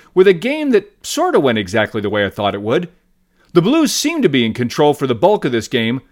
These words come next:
but I was surprised by how sloppy and disorganized they seemed.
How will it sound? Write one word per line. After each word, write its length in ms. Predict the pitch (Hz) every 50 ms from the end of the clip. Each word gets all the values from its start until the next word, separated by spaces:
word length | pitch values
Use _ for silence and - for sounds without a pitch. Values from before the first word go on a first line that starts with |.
| _ _ _ _ _ _ _ _ -
but 120 | 139 170
I 100 | 247 359
was 160 | 381 320 -
surprised 640 | - - - - - - 233 302 330 277 190 120 107
by 120 | 131 123 123
how 140 | 131 135
sloppy 560 | 127 - - - 165 175 185 214 214 - 175 147
and 120 | 131 131
disorganized 680 | 147 139 - 175 202 220 196 170 123 107 98 92 87 90
they 140 | 104 98
seemed. 420 | - - - 113 98 87 85 87